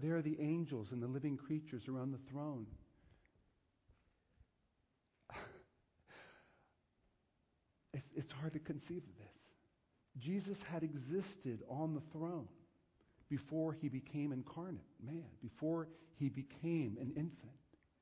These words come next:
Now he's returning to heaven as the God-man. Fully God, fully man.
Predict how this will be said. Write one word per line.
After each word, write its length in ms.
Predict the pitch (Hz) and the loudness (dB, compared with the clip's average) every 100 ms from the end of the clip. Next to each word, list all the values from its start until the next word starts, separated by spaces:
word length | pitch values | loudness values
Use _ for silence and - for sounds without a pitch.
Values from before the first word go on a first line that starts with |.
| _ - - _ | _ -20 -20 _
Now 440 | 131 175 170 147 127 123 | 0 2 2 -2 -4 -4
he's 180 | 135 | -2
returning 500 | 139 135 - 165 160 156 | -2 -4 -2 0 0 -2
to 100 | 139 123 | -6 -4
heaven 240 | 165 101 101 - _ _ | -6 -6 -10 -12 _ _
as 120 | 127 120 | -6 -6
the 80 | 127 | -10
God-man. 440 | 156 143 143 - - _ _ _ _ _ _ _ _ _ _ _ _ _ _ _ _ _ _ - - | -10 -10 -12 -16 -20 _ _ _ _ _ _ _ _ _ _ _ _ _ _ _ _ _ _ -20 -8
Fully 260 | 135 139 165 | 0 2 2
God, 160 | 170 151 123 - - _ _ - - - | 2 -2 -6 -12 -20 _ _ -20 -20 -10
fully 280 | 147 143 156 | -6 -4 -4
man. 100 | 156 | -4